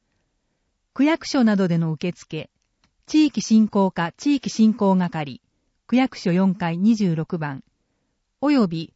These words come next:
各出張所、豊洲特別出張所窓口、江地さん。郵便振替での受付、口座番号、零零一三零の四の二六五零七二、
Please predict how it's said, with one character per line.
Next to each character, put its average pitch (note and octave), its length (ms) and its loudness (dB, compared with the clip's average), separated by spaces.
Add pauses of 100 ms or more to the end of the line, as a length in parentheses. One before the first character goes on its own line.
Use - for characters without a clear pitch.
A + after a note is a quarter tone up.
(120)
各 C#4+ 220 -6
出 G#3 260 -2
張 G3+ 260 0
所、 E3+ 220 -4 (540)
豊 D4 180 4
洲 G#3 140 -6
特 A3+ 240 0
別 A#3+ 220 0
出 A3+ 220 -2
張 G#3 240 0
所 F#3+ 220 -2
窓 F#3+ 240 0
口、 D#3+ 380 -4 (260)
江 G3+ 100 0
地 F3+ 140 0
さ E3 220 -6
ん。 D3+ 160 -10 (1400)
郵 D4 180 8
便 D4+ 220 0
振 D#4 220 0
替 G3+ 260 0
で E3+ 100 -2
の E3 140 -2
受 D#3+ 220 -4
付、 - 360 -12 (640)
口 C#4+ 240 2
座 C4 140 2
番 A3+ 260 2
号、 D3+ 320 -6 (400)
零 C#4+ 300 2
零 C4+ 280 2
一 F#3+ 220 -4
三 A3 300 2
零 G3 260 2
の C#3+ 220 -8 (320)
四 B3 320 4
の D3+ 260 -6 (220)
二 C4 260 4
六 C4+ 240 2
五 G#3 280 2
零 G3+ 200 2
七 F3 280 0
二、 D#3+ 280 -4